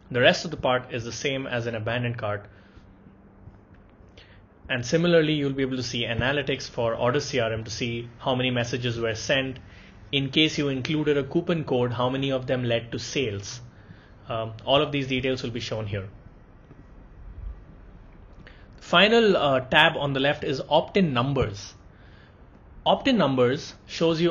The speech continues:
all the phone numbers for which we have collected opt-in, uh, and you will be able to export these numbers. You'll be able to say, say,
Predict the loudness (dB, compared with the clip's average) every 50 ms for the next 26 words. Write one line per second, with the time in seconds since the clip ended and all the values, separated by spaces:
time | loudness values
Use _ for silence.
0 | 0 2 4 6 6 6 6 6 4 4 2 2 0 0 2 2 2 2 2 2
1 | 0 0 0 -2 -4 -8 -4 -2 0 2 2 0 0 -2 -2 -2 -2 0 -2 -4
2 | -4 -4 -6 -4 -4 -4 -4 -4 -4 -4 -4 -2 -4 -4 -4 -6 -8 -8 -8 -8
3 | -8 -10 -12 -16 -20 -20 -20 -20 -20 -20 -20 -20 -20 -20 -12 -6 -4 -2 -2 -2
4 | -4 -8 -14 -20 -20 -8 -2 2 2 2 2 0 -2 -2 0 0 2 2 2 2
5 | 2 2 2 2 0 0 0 0 0 -2 -4 -4 -6 -10 -6 0 2 2 2 2
6 | 2 -2 -2 -2 -2 -4 -4 -2 -4 -4 -4 -6 -8 -14 -14 -10 -6 -4 -2 -2
7 | -2 -2 -4 -4 -6 -6 -8 -4 -4 -2 -2 -2 -4 -6 -8 -6 -4 -4 -4 -4
8 | -6 -8